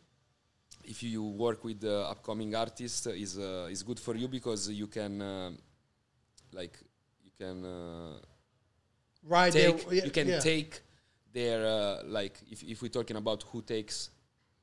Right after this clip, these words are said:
Speaker 1: something from the other, is like, me from a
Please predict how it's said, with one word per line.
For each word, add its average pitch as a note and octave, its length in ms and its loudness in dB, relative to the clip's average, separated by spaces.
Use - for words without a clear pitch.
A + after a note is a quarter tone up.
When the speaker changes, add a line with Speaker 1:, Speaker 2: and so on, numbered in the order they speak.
Speaker 1:
something G#2 460 -10
from G2+ 220 -8
the G2 100 -4
other, F#2+ 260 -2
is G2 200 -12
like, F#2+ 200 -4
me A#2+ 240 -6
from A#2 260 -4
a G#2 240 -4